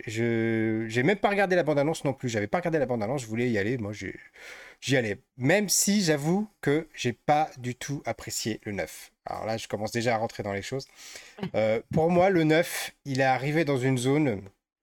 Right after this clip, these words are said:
une zone, il est, avant, le film était toujours dans une zone rouge, tu vois, où, avec une limite qui dépassait pas de, d'irréel, d'im-, d'impossible, mais on, il y avait toujours un soupçon de probable, tu vois, de, de, de, qui f-, qui te faisait que c-, ça, ça restait quand même, euh,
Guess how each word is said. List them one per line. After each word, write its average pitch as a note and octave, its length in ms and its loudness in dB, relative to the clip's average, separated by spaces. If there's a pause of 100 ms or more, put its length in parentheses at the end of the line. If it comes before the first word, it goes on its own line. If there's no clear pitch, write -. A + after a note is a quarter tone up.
(320)
une C3 140 2
zone, C3+ 280 2
il C#3 140 0
est, D#3 160 0
avant, F3 200 4
le E3 200 4
film A3 160 2
était F3+ 120 0
toujours F#3 180 -2
dans E3+ 60 2
une D3+ 220 2
zone D#3 200 0
rouge, E3+ 260 0
tu C#3 100 -2
vois, D#3 240 4
où, A#2 320 -2
avec B2 220 0
une B2 100 0
limite F3 320 2
qui - 140 -10
dépassait D#3 460 0
pas F#3+ 340 0 (460)
de, B2+ 220 2
d'irréel, D#3+ 840 2
d'im-, C#3+ 220 2
d'impossible, D3 720 0
mais F#3+ 260 2
on, F3+ 160 0 (300)
il D#3 80 -4
y - 20 4
avait E3 160 2
toujours G3+ 480 2 (380)
un D#3+ 220 2
soupçon - 600 0
de G3+ 60 0
probable, G3 600 2
tu - 160 -4
vois, E3+ 240 4
de, C3+ 280 2
de, C3+ 180 -6
de, C#3 340 0 (120)
qui - 140 -6
f-, - 160 -8
qui - 160 -2
te - 60 -10
faisait G#3 360 2
que F3 160 0
c-, - 200 -6 (100)
ça, - 180 -2
ça D#3+ 140 2
restait E3+ 280 2
quand F3+ 180 2
même, F#3 260 4
euh, D3+ 280 4